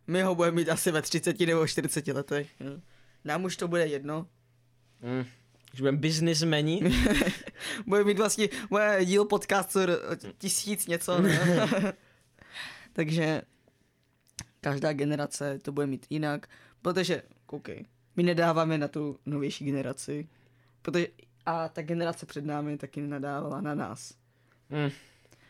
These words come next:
Speaker 1: Minel-, minel-, jak se mi-, jak to byly?
Speaker 2: No, dejme,
Speaker 1: Gen-
Speaker 2: dejme tomu, že nás nenadávají.
Speaker 1: <laughs>
Speaker 2: Dejme tomu.
Speaker 1: Na-,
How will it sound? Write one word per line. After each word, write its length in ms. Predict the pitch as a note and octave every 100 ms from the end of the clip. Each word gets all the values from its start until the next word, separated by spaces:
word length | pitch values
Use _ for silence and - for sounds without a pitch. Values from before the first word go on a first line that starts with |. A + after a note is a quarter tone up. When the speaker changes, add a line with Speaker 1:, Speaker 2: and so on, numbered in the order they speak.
| _ -
Speaker 1:
Minel-, 380 | G3+ G#3+ F#3 E3+ A#2+
minel-, 800 | E3+ F3+ G3 G3+ F#3 F3 D#3+ - - _ -
jak 120 | D3
se 100 | -
mi-, 120 | D3+ C#3+
jak 120 | D3
to 120 | -
byly? 320 | D3 C3 C3+ - -
Speaker 2:
No, 340 | D3+ C3 A#2+ -
dejme, 340 | B2+ C3+ C#3+ C3 C3+
Speaker 1:
Gen- 40 |
Speaker 2:
dejme 240 | D#3+ E3+
tomu, 260 | D#3+ D3 C#3+
že 120 | C3+
nás 220 | C3 B2+
nenadávají. 720 | B2+ B2 A#2+ G#2 F2+ - - - F#3 F#3+
Speaker 1:
<laughs> 340 | G#3 G#3 - -
Speaker 2:
Dejme 400 | E3 F3 F3+ D#3+
tomu. 320 | E3 E3 D3
Speaker 1:
Na-, 180 | F#3